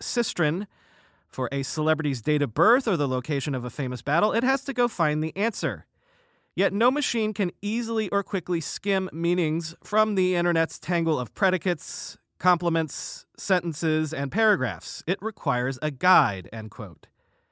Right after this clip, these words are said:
Enter Wikidata. Like Wikipedia, Wikidata is maintained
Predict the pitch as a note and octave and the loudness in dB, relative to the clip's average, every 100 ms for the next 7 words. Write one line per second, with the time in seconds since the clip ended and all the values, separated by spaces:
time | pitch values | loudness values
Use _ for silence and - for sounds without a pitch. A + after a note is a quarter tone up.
0 | _ _ _ _ _ _ - B2 C#3 C3 | _ _ _ _ _ _ -8 -6 -2 0
1 | C3 C3+ C3 G3 G3+ E3 C#3 G2+ G2 A#2 | 0 -2 -2 -2 -2 -2 -2 -2 -4 0
2 | F3 A#3+ F3 A3+ A3 - - A#3+ G3+ D3+ | 0 0 -2 -4 -4 -8 -6 -2 0 2
3 | F#3 A#3+ G#3+ G3 F#3+ F#3 - D#3 C#3+ C3 | 0 -2 0 2 4 2 2 -2 -2 -4
4 | D3 F3 F#3 D#3+ D3+ D#3 | -2 -2 -2 -2 0 -2